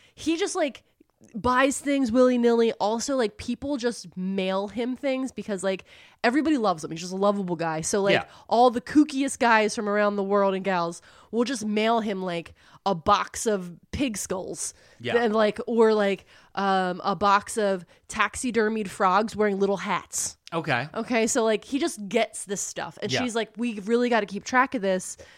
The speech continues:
Speaker 1: You're running a store." And
Speaker 2: You
Speaker 1: he's
Speaker 2: need a,
Speaker 1: like,
Speaker 2: you need an inventory
Speaker 1: Yeah,
Speaker 2: system.
Speaker 1: and he's like, "Ah, don't worry about it. Everything's been fine this far." She's like, "Okay, but"
Speaker 2: She's like, "How do you pay your taxes?"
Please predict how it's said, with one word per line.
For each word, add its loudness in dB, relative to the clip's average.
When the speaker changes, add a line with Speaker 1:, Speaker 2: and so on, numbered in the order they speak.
Speaker 1:
You're 0
running 0
a -4
store." 0
And -2
Speaker 2:
You 2
Speaker 1:
he's 2
Speaker 2:
need -4
a, 2
Speaker 1:
like, -4
Speaker 2:
you -4
need -2
an -8
inventory -2
Speaker 1:
Yeah, 8
Speaker 2:
system. -2
Speaker 1:
and 4
he's 4
like, 4
"Ah, 2
don't 6
worry 2
about 4
it. 0
Everything's 0
been -2
fine 0
this -8
far." -6
She's -12
like, -12
"Okay, -4
but" -2
Speaker 2:
She's 2
like, 0
"How 2
do -2
you -4
pay 2
your 0
taxes?" 0